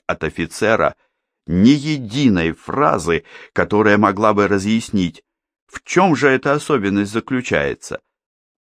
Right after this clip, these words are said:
А задать прямой вопрос он, понятно, не мог. Единственное, что он понял,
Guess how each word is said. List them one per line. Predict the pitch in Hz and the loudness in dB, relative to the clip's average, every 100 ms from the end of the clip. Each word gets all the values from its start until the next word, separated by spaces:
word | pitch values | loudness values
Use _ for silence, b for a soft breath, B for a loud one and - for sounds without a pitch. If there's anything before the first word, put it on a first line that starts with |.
| _ _ | _ _
А | 78 | -2
задать | 78 87 85 98 92 - | 2 0 2 0 -2 -8
прямой | 87 87 104 143 | -4 0 2 2
вопрос | 139 135 139 135 135 - _ | 2 0 0 0 0 -6 _
он, | 80 87 98 | -2 -2 0
понятно, | 107 98 82 85 - 92 92 | 0 0 0 -2 -2 -2 0
не | 92 92 | 0 2
мог. | 92 104 - - - _ _ _ _ _ _ _ | 2 0 -2 -12 -16 _ _ _ _ _ _ _
Единственное, | 71 73 120 135 - - 113 110 107 98 | -12 -2 0 0 -6 -4 0 2 0 -2
что | - 95 87 | -2 2 2
он | 82 76 | 0 -4
понял, | - 143 113 69 65 | 0 2 2 -2 -8